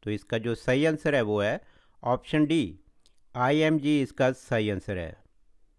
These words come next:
इसके बाद अगला क्वेश्चन है, "To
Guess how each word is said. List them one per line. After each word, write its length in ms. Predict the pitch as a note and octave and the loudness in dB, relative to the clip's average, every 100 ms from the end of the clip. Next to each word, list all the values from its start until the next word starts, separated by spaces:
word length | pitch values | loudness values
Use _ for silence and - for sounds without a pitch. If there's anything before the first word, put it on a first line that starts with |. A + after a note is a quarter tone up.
| _ _ _ _ _ _ _ - - - _ _ - _ - _ _ - - - _ _ - - - - _ - | _ _ _ _ _ _ _ -20 -20 -20 _ _ -20 _ -20 _ _ -20 -20 -20 _ _ -20 -20 -20 -20 _ -16
इसके 240 | - F3 | -6 0
बाद 160 | D#3+ C#3 | 2 2
अगला 260 | B2+ B2 | 2 2
क्वेश्चन 300 | A#2+ - A#2+ | 0 -2 -4
है, 180 | A#2 D3+ _ - | -6 -10 _ -8
"To 100 | B2+ | -6